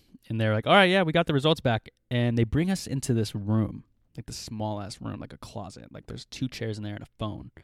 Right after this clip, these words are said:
So, uh, the doctor calls in 'cause they send it to Providence, which is, like, another hospital nearby, like, the bigger one. And, you know, they call them, and they assess what's going on, especially if it was an emergency. So I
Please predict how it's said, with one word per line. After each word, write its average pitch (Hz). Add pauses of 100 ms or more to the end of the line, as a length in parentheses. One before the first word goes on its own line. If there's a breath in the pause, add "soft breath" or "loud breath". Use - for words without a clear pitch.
(400 soft breath)
So, 110 (180)
uh, -
the 107
doctor 135
calls 117
in 123
'cause 104
they 110
send 127
it -
to -
Providence, 113
which 110
is, 107
like, 107
another 107
hospital 110
nearby, 104
like, 107 (180)
the 139
bigger 113
one. 104 (640 soft breath)
And, 110 (480)
you 120
know, 110
they 110
call 127
them, 110
and 101
they 151
assess -
what's 113
going 110
on, 113
especially 127
if 113
it 110
was 107
an 107
emergency. 117 (1800 soft breath)
So 143
I 127